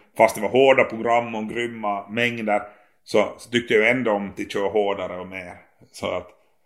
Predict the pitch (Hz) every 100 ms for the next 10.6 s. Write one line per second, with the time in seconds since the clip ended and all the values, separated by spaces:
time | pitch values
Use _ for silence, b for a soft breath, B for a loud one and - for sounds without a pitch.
0 | _ _ - 101 107 113 107 107 104 98
1 | 95 98 101 107 113 117 113 117 113 -
2 | b b _ _ _ _ _ - - 107
3 | 113 113 113 117 123 120 104 104 98 107
4 | 98 101 101 98 104 101 110 110 113 110
5 | 101 101 104 98 - 101 - 123 123 104
6 | - 92 95 - - 101 104 107 107 107
7 | 107 120 120 - 95 98 101 101 98 104
8 | 107 104 95 95 101 98 B B - 131
9 | 139 151 151 127 117 113 113 110 113 113
10 | 113 - 131 135 123 113